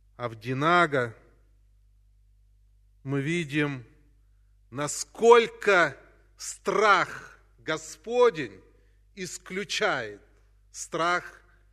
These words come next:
перед людьми. Ясность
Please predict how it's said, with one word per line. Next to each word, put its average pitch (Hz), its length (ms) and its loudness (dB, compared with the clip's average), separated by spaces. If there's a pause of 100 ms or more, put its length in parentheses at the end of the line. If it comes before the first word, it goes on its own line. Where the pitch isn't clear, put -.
(400)
перед 131 320 -8
людьми. 107 600 -16 (2750)
Ясность 202 1300 2